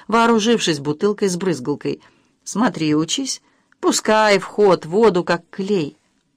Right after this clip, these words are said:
«Окей, Микеланджело. Вытаскивай свой револьвер и реквизируй воду для управления полицией». Он с надеждой посмотрел на термос Магоцци. «Признавайся, что притащил в нем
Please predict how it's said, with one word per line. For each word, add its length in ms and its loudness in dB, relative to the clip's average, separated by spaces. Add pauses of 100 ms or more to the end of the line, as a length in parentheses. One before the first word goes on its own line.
(340)
«Окей, 440 -4
Микеланджело. 760 -6 (540)
Вытаскивай 640 0
свой 220 0
револьвер 500 0 (160)
и 100 2
реквизируй 640 0
воду 380 0
для 640 2
управления 680 0
полицией». 760 -2 (1080)
Он 140 -6
с 100 -8
надеждой 540 0
посмотрел 480 -2
на 140 0
термос 440 -2
Магоцци. 680 0 (420)
«Признавайся, 760 0
что 240 -2
притащил 560 -2
в 60 -6
нем 320 -2